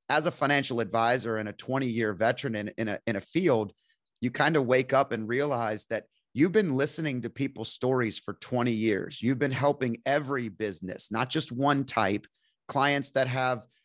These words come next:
you know, the spouse is, is in one industry and the other spouse is in another. And, and there's uniqueness to all this. And it's just, it's been such a,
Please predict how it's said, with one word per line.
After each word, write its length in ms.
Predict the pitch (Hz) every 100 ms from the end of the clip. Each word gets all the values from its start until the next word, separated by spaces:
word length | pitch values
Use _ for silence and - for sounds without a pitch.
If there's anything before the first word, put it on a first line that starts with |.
| _ -
you 60 |
know, 140 | 135 123
the 120 | 120
spouse 640 | - - 131 131 135 135 -
is, 360 | 135 127 - -
is 300 | 135 127 110
in 260 | - 127 123
one 220 | 131 135
industry 360 | 135 127 139
and 100 | 135
the 100 | 117
other 180 | 113 127
spouse 320 | 127 143 123
is 60 | -
in 80 | 127
another. 440 | 123 131 127 110
And, 260 | 104 101 - -
and 240 | 117 110 -
there's 260 | 135 131 -
uniqueness 640 | 156 165 208 233 123 110
to 100 | -
all 200 | 104 95
this. 300 | 87 87 -
And 160 | 113 107 - - _ _ -
it's 180 | 165 170
just, 260 | 202 175 -
it's 160 | 160
been 200 | - 156
such 400 | 135 - 143 -
a, 120 | 127